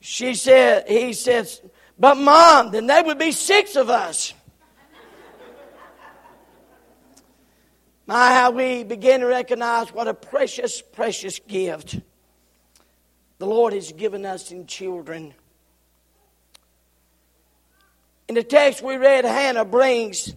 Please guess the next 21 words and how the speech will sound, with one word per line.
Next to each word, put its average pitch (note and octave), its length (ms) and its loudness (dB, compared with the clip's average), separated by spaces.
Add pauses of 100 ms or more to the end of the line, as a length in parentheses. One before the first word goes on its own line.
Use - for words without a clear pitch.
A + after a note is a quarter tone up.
(280)
her F#3+ 160 -6
son B3 380 0
Samuel G3 720 -4 (1200)
and A3 160 -4
presents A3+ 520 -2
them F#3 480 -10 (580)
to G#3+ 100 -8
the G3+ 100 -8
Lord. F#3 440 -6 (1200)
Joseph C#4 500 4
and C4+ 160 -4
Mary, C4+ 540 2
the A3+ 180 -10
moment C4+ 460 0
Je-, C4 500 2
Jesus B3 500 -6
was A#3 220 -4
born, B3+ 640 4 (800)
following C4 340 6
his C4+ 180 -2
circumcision B3+ 1000 -4